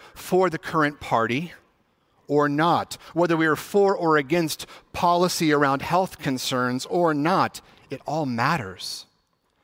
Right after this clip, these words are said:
to God. Specifically, how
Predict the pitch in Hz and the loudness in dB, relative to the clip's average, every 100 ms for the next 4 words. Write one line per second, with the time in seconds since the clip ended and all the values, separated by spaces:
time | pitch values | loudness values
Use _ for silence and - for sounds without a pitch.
0 | _ 135 117 156 107 78 - _ _ _ | _ -10 -4 -2 -2 -6 -20 _ _ _
1 | _ _ _ _ _ _ _ _ - - | _ _ _ _ _ _ _ _ -14 -12
2 | - 156 - 190 175 - 120 113 - 135 | -8 -8 -4 -4 -4 -2 -4 -2 -2 -2
3 | 131 123 | -2 -6